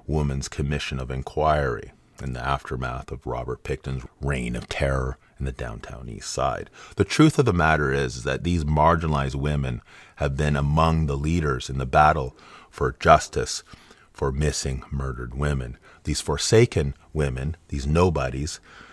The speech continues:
these sex trade workers have a long history of organizing politically and demanding that someone answers for the violence experienced,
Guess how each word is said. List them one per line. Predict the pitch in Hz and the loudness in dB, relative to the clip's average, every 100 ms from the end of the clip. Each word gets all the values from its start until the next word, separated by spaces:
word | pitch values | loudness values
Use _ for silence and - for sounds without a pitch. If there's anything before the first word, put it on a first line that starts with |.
| - - - - | -20 -20 -14 -4
these | 76 71 | -2 0
sex | - 104 - | 2 2 0
trade | - 78 69 | -2 -2 0
workers | 65 64 - 71 - | -2 -4 -2 -4 -4
have | 73 | -4
a | |
long | 67 73 95 107 104 | -2 2 6 6 4
history | - - 131 - - 64 53 - _ _ - | 0 0 0 0 -4 -4 -6 -14 _ _ -8
of | 71 - | -6 4
organizing | 92 101 98 78 73 69 73 | 6 6 4 2 0 0 -4
politically | - 78 90 98 - 71 76 | -2 0 2 0 -2 -4 -2
and | 76 | -4
demanding | 69 71 82 95 107 71 67 - _ - | -2 2 4 4 4 2 -2 -6 _ -8
that | 69 | -6
someone | - - 107 123 90 65 65 | -4 4 6 6 4 2 -2
answers | 62 53 - 62 65 - | -6 -8 -8 -8 -8 -10
for | - 67 | -4 -4
the | |
violence | 65 67 76 80 67 64 | -2 2 2 2 0 -6
experienced, | - - - - 80 73 62 53 - | -8 -8 -6 -2 0 0 -4 -10 -12